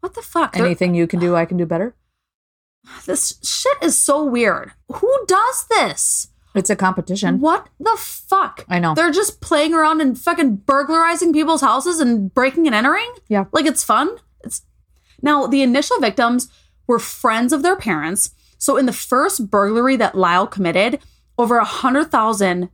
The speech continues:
Speaker 1: dollars worth of items were taken out of their home.
Speaker 2: That's like, what, chump change for them?
Speaker 1: Fuck. And it literally was probably, like, five items. Like,
Speaker 2: Probably.
Speaker 1: little mini, like, a watch, a ring, a necklace. It was probably, like, jewelry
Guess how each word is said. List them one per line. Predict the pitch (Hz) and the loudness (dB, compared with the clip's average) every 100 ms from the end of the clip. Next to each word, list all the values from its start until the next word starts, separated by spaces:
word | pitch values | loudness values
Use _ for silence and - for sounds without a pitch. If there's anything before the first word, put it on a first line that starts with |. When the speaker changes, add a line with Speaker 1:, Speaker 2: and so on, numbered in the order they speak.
| 180 | -2
Speaker 1:
dollars | 190 185 175 160 170 | 2 2 0 -2 -6
worth | 185 196 208 | 0 0 0
of | 196 - | -2 0
items | 180 180 170 170 | 0 0 -2 -6
were | - 190 | -6 -6
taken | - 202 185 151 | -6 -4 -4 -2
out | 160 160 | -2 -4
of | 156 | -6
their | 165 170 | -10 -6
home. | 170 - - - _ _ _ - - | -6 -8 -12 -20 _ _ _ -12 -4
Speaker 2:
That's | 175 - | -4 -2
like, | 170 151 | -4 -2
what, | 156 - | -6 -8
chump | 175 160 | -8 -6
change | - 190 - | -4 -6 -6
for | 202 | -4
them? | 220 220 - | -2 -2 -6
Speaker 1:
Fuck. | - - - - - _ - - - - _ - | -8 -6 -6 -8 -10 _ -20 -20 -20 -20 _ -2
And | 277 285 | -2 0
it | 240 | 0
literally | 208 202 226 | 2 2 2
was | 214 - | 0 0
probably, | 196 180 180 | -2 2 0
like, | 175 | 0
five | - 165 - | -4 -6 -6
items. | - - - - - _ _ | -10 -14 -12 -12 -12 _ _
Like, | 302 359 | 0 0
Speaker 2:
Probably. | 233 202 233 | 2 2 2
Speaker 1:
little | 240 262 285 285 | 2 2 2 2
mini, | 247 247 240 233 240 - - | 2 0 2 2 0 -4 -2
like, | 220 - - - | -2 -2 -12 -4
a | - 202 | 0 2
watch, | 208 202 190 202 - - - _ _ _ 254 | 2 2 2 0 -4 -6 -10 _ _ _ -2
a | 240 | 0
ring, | 196 240 214 208 214 220 - - | 2 2 2 0 0 -4 -4 0
a | |
necklace. | 247 208 190 233 | 2 2 0 0
It | 320 | 2
was | 349 | 0
probably, | 285 269 262 254 | 2 0 0 0
like, | 247 214 - - _ _ _ - | 0 0 -2 -16 _ _ _ -6
jewelry | 196 254 220 175 160 - | 0 2 2 -2 -6 -16